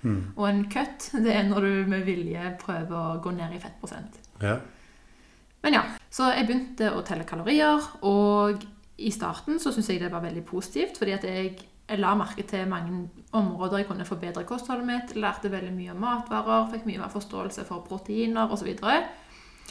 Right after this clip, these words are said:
Speaker 2: Så jeg vil si at det, det var en positiv erfaring i starten. Men etter hvert som jeg hadde klart å øke muskelmassen, og jeg egentlig hadde veldig solid kontroll på matvarer, så fortsatte jeg å telle fordi jeg hadde,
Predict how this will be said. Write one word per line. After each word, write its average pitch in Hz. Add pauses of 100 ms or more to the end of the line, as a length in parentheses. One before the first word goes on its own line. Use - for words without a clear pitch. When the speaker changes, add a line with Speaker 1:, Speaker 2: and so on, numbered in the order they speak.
(200)
Speaker 2:
Så -
jeg 208
vil 208
si 214
at 254
det, 233
det 185
var 175
en 185 (260)
positiv 208
erfaring 180
i 185
starten. 196 (360)
Men 220
etter 208
hvert 202
som 208
jeg 190
hadde 175 (200)
klart 170
å -
øke 175
muskelmassen, 233 (160)
og 180
jeg 175
egentlig 208
hadde 185
veldig 175 (180)
solid 185
kontroll 180
på 180
matvarer, 202 (480)
så -
fortsatte 220
jeg 185
å 190
telle 175 (580)
fordi 190 (180)
jeg 202
hadde, 175